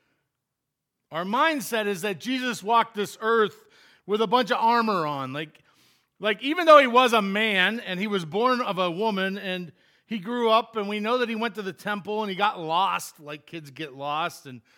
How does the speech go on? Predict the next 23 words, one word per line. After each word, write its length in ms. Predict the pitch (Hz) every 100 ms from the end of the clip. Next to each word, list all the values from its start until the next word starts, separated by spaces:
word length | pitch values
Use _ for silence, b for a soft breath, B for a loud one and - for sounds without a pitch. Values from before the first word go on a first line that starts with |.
| b b
his 180 | 156 135
mom 280 | 160 185 165
freaked 320 | 180 165 170
out, 360 | 156 196 -
right? 220 | 160 165 185
Remember 360 | 160 190 220
that 180 | 180 165
st-, 180 | - -
we 120 | 175
remember 340 | 170 175 226 185
that 180 | 151
story. 560 | - - 160 156 202 180 b b b b _ _ _ _ _ _ _ _ _ _ _ _ _ _ _ _ _ _ -
We 100 | 180
get 200 | 247 269
this 160 | 254
sense 440 | - 269 262 240 -
that 220 | 226 220
somehow 580 | - 269 285 247 277 262
Jesus 520 | 180 202 254 240 202
had 220 | 226 214
this, 440 | 196 185 - - - b b b b _ _ _ _ _ _ _
this 220 | - 190 -
S 460 | - 208 156 -